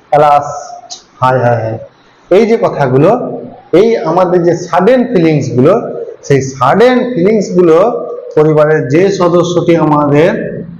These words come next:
এক্সপ্রেস করাচ্ছে, সে হচ্ছে কে? এই আমাদের ইন্টারজেকশন। যেমন কি তোমরা জানোই যে এটা হচ্ছে এই যে এলাস, হুররে,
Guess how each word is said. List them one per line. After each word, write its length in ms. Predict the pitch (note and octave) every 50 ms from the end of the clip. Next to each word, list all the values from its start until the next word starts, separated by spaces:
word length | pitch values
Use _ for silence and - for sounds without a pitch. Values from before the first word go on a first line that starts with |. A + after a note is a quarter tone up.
| - - -
এক্সপ্রেস 540 | C#3 C3 C#3 - - - D3+ C#3+ D3 D3 -
করাচ্ছে, 840 | C3+ B2+ B2+ C3 C3 B2+ - - D#3 D#3 F3+ G#3 A3+ A#3+ - - - - - - - _ -
সে 320 | - - - - C#3 C#3
হচ্ছে 320 | C#3 C3 C3+ - - C#3+ C3
কে? 240 | C3 - E3 F#3 A3 B3 C4 - - - - - - - - _ _ _ _ -
এই 200 | B2 B2 B2 B2
আমাদের 400 | A#2+ A#2+ A#2+ A#2+ A#2+ C#3 E3+ F3+
ইন্টারজেকশন। 920 | F3 D3 C#3 C3 A2+ - - A#2+ A2+ G#2 G#2+ G#2 - - - - G2 F#2 F#2 - - - - - - -
যেমন 440 | C3 B2+ D#3+ E3 E3+ F3+ F3+ E3 -
কি 360 | F3+ F#3 F#3+ F#3+ F#3 F#3 F#3 - -
তোমরা 260 | E3 D#3+ D#3+ E3 D#3+
জানোই 540 | D3 C#3 D3 D3 D3+ D3+ D#3 E3 D#3+ D3+ D#3+ - - - - - D3
যে 160 | D3 D3 D3
এটা 180 | D3 D3 D3+ C#3+
হচ্ছে 440 | C3+ B2+ C#3 - - C#3 C#3 C#3 - - - - - - - - - - - -
এই 160 | D3+ C#3 C3 C3
যে 300 | C3+ C3 C3 - C3 - - - - _ - _ _ _ _ -
এলাস, 680 | C#3 C#3 C3+ C#3 C3+ C3+ C3+ C3+ C3 - - - - - _ _ _ _ _ _ _ _ _ _ _ _ _ _ _ _ _ _ _ _ _ _ _ - - -
হুররে, 760 | E3+ F3 F3 D#3+ D#3 D#3 D#3 D#3 D#3 D3+ D3+ D3+ - D3+ D3